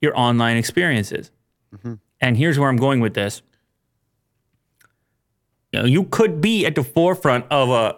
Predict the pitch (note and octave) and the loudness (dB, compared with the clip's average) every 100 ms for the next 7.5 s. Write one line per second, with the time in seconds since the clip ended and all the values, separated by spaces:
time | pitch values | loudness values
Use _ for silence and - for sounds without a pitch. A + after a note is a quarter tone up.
0 | - C3+ A2+ G#2+ G#2 G#2 A2+ C#3 G#3+ A3 | -2 0 0 0 0 0 2 2 2 2
1 | A3 G#3 G3+ - _ - C3 A#2+ A2+ B2 | 2 2 0 -4 _ 0 2 2 2 2
2 | F#3 G3 F3+ C#3+ C3 B2 C3 C3+ C3 B2+ | 2 0 -2 -4 -2 0 2 0 0 -2
3 | A2 G2 A2 G#2 F2+ - _ _ _ - | -2 0 0 -2 -6 -20 _ _ _ -2
4 | B2+ G#2 - _ _ - - G#3 F#3 F#3 | 0 0 -4 _ _ -12 -2 0 2 2
5 | D3+ B2 A#2 G#2+ A2+ G#2 G#2+ - - C3 | 2 0 0 0 -4 -2 -4 -4 -2 -2
6 | - E3 F3+ E3 C#3+ A#2+ A2 G#2+ G#2 - | 0 -2 0 -2 -2 -2 -2 -2 -2 -4
7 | - C#2+ - - | -4 -4 -4 -10